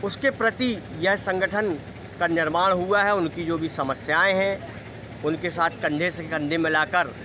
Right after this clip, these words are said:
चलने के लिए एवं सुख दुख के समय पर भी हम सब एक रहें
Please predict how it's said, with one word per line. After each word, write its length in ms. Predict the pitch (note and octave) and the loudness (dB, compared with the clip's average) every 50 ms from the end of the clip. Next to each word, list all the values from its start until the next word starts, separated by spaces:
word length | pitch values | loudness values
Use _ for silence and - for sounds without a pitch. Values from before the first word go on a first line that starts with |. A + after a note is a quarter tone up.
| - - - - - - - - - - - | -14 -14 -14 -14 -14 -14 -14 -14 -14 -12 -6
चलने 320 | - D3+ D3 D#3 E3+ F#3+ F#3 | -4 -2 -2 0 0 0 0
के 140 | F#3+ G3 G3 | 0 -2 -2
लिए 420 | G3 G#3 G3+ G#3+ G#3+ A3 A3+ A3 - - - - - - - - - G#3+ | -2 -2 0 2 2 2 2 0 -4 -14 -14 -14 -16 -14 -14 -6 0 2
एवं 300 | C4 C#4 C#4+ C4 G3+ C#3+ - - - - - - - - - - - - - | 4 4 4 4 2 2 -4 -8 -14 -16 -16 -16 -16 -16 -16 -16 -14 -10 2
सुख 180 | C4+ C#4+ A#3+ C#4 | 2 2 4 4
दुख 240 | A#3 G3+ B3+ B3 - | 2 4 2 2 2
के 200 | - B3+ B3 A#3 | 2 0 0 0
समय 320 | - G#3+ G3+ G#3 G#3 G#3 | 2 -2 2 2 2 2
पर 260 | - - G3+ G3 F#3 | 2 0 0 0 0
भी 260 | D#3+ F3 G#3 G3+ D3 A2 - - - - - - - - - - | 0 -2 0 -2 -2 -4 -6 -14 -14 -14 -14 -14 -14 -12 -4 -2
हम 160 | E3+ F#3 F3 | 0 0 0
सब 320 | - - G3+ F#3 D3+ C#3+ - - - - - - - - | 0 2 0 0 0 -2 -12 -14 -16 -16 -16 -14 -8 -4
एक 220 | D3 E3+ F3+ - | -2 -2 0 2
रहें 360 | G#3+ G3 F#3+ G3 G3 G3 G3+ | 2 2 4 2 2 2 0